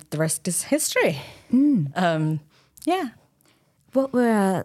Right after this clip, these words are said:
Speaker 2: some of your roles at the, the Doyle Collection when you started there? And, and what was that like, um, starting with a hotel group for the first time?
Speaker 1: I think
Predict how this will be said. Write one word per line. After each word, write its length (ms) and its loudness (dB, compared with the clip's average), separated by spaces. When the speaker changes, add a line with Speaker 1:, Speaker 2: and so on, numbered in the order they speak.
Speaker 2:
some 220 2
of 100 -2
your 120 2
roles 340 2
at 140 -6
the, 340 2
the 80 -2
Doyle 240 0
Collection 460 -4
when 100 -2
you 60 0
started 420 -8
there? 180 -10
And, 240 -2
and 220 4
what 120 2
was 100 -2
that 160 0
like, 460 -2
um, 200 0
starting 480 -4
with 100 0
a 40 2
hotel 340 2
group 240 -6
for 60 -6
the 100 -2
first 280 -2
time? 260 -2
Speaker 1:
I 80 -4
think 420 -4